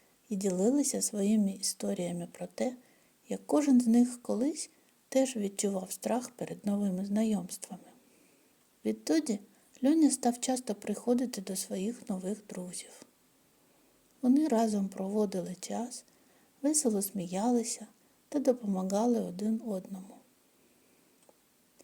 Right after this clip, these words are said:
Зайчик більше не був самотнім,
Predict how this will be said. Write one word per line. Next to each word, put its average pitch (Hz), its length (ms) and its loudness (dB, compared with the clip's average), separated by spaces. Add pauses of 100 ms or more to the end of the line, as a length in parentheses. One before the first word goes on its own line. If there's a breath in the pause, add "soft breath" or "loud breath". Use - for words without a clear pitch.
(600 soft breath)
Зайчик 302 360 0
більше 285 420 2
не 269 140 8
був 262 280 0
самотнім, 190 640 -2